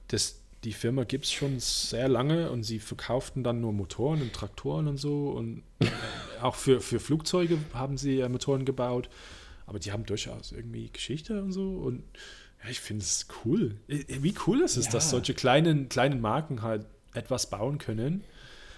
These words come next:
Speaker 1: und ja, auch in Verbindung mit Bike Collis und Van Wall, wir haben das Problem, die müssen halt Automarken sein, ja, die müssen irgendwas verkaufen, was ein Auto ist und das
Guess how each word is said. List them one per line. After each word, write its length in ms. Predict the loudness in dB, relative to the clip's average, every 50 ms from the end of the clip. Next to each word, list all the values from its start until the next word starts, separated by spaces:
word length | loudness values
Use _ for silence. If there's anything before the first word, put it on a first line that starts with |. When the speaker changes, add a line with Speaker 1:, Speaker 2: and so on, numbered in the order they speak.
| -20 -20 -20 -20 -12 -6
Speaker 1:
und 360 | -2 0 0 0 -2 -6 -10 -14 -20 -20 -20 -20 -20 -20 -20 -20 -20 -20 -10 -4
ja, 260 | -2 0 0 0 -2 -6 -14 -18 -20 -20 -20 -20 -14 -4
auch 260 | 0 2 2 2 0 -2
in 120 | -6 -6 -4
Verbindung 360 | -2 0 4 6 6 6 6
mit 160 | 4 4 2
Bike 160 | 0 0 0 2
Collis 340 | 0 2 2 4 2 2 2
und 300 | 0 -2 -2 -2 0 0
Van 200 | 0 0 0 0
Wall, 360 | 2 2 2 2 2 0 -2
wir 100 | -2 0
haben 220 | 0 0 0 -2
das 140 | -2 -4 -4
Problem, 380 | -8 -8 -6 -2 0 0 0 -2
die 120 | -2 -2
müssen 400 | 0 0 0 0 0 -2 -4 -4
halt 240 | -4 -4 -4 -6 -8
Automarken 760 | -6 -4 -4 -2 -2 -2 -2 -2 -2 -2 -4 -6 -8 -10 -8
sein, 320 | -8 -8 -8 -10 -12 -12
ja, 100 | -12 -8 -6
die 80 | -4
müssen 280 | -2 -2 -2 -2 -4 -4
irgendwas 380 | -4 -4 -4 -4 -4 -4 -4 -4
verkaufen, 540 | -6 -8 -6 -4 0 0 0 0 0 -2 -2
was 180 | -2 -2 -2
ein 60 | -4 -4
Auto 320 | -4 -2 -2 0 -2 -2
ist 280 | -2 -4 -6 -8 -8 -6
und 80 | -4 -2
das 380 | 0 0 0 -2 -4 -6 -10